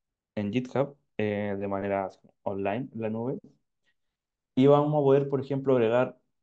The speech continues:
eh, colaboradores, eh, o compartirlo, simplemente dejarlo ahí abierto con cualquier otra persona que pueda estar interesada.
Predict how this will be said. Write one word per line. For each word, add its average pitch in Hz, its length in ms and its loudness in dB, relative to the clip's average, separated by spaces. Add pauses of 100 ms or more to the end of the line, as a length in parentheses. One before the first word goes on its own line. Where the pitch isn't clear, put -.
(220)
eh, 104 640 0 (160)
colaboradores, 113 840 2 (300)
eh, 101 760 -2 (1300)
o 107 80 0
compartirlo, 117 560 0
simplemente 123 460 -4
dejarlo 113 320 0
ahí 113 120 2
abierto 113 540 0
con 110 120 -6
cualquier 107 320 -4
otra 104 100 2
persona 104 280 -4
que 104 80 -4
pueda 101 120 -2
estar 104 140 -8
interesada. 143 640 -6